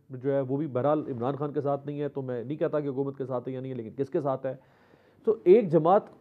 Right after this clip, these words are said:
इतना कॉर्नर हो चुकी है और फिर मामला इंतखाबात तक पहुंचता है, सुप्रीम कोर्ट बीच पे आ जाती है, पार्लियामेंट सुप्रीम कोर्ट का तसादम शुरू हो जाता है, मीडिया पोलराइज्ड है, सोसाइटी पोलराइज्ड है।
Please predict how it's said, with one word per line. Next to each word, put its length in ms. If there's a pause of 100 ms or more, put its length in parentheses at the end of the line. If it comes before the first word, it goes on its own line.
इतना 260
कॉर्नर 340
हो 160
चुकी 280
है 240
और 460
फिर 260
मामला 340
इंतखाबात 560
तक 140
पहुंचता 380
है, 120
सुप्रीम 360
कोर्ट 200
बीच 200
पे 120
आ 80
जाती 320
है, 120
पार्लियामेंट 520
सुप्रीम 320
कोर्ट 180
का 120
तसादम 380
शुरू 180
हो 80
जाता 320
है, 60
मीडिया 440
पोलराइज्ड 580
है, 100
सोसाइटी 460
पोलराइज्ड 520
है। 340